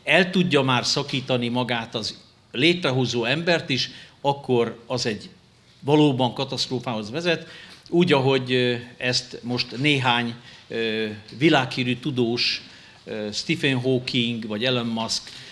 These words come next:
ö, meg is jósolták. Ugye Stephen Hawking azt mondta, hogy a, az emberiség utolsó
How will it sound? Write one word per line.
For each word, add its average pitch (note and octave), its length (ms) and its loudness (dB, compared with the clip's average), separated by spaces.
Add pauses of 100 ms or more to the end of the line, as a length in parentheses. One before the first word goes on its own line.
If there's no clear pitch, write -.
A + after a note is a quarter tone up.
(140)
ö, G#2 320 -4
meg C#3+ 240 0
is C3+ 160 2
jósolták. C3 640 2
Ugye A2+ 120 -4
Stephen D#3 340 -2
Hawking A#2 340 -4
azt C3 160 -6
mondta, A#2+ 220 -6
hogy A2 180 -4 (340)
a, G#2+ 240 -4 (560)
az - 80 -2
emberiség D3+ 640 4
utolsó C3 840 2